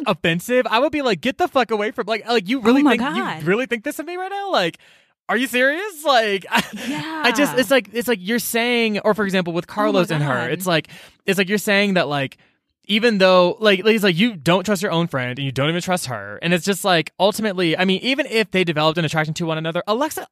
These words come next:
Speaker 1: owes you nothing. Like, y'all are not in a relationship. There's nothing
Speaker 2: Nothing.
Speaker 1: here. But at the same time, it's like,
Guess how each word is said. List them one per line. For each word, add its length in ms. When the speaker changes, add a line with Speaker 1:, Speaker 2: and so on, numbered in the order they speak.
Speaker 1:
owes 380
you 260
nothing. 680
Like, 180
y'all 160
are 40
not 200
in 100
a 60
relationship. 520
There's 240
nothing 460
Speaker 2:
Nothing. 160
Speaker 1:
here. 440
But 120
at 60
the 60
same 160
time, 220
it's 120
like, 200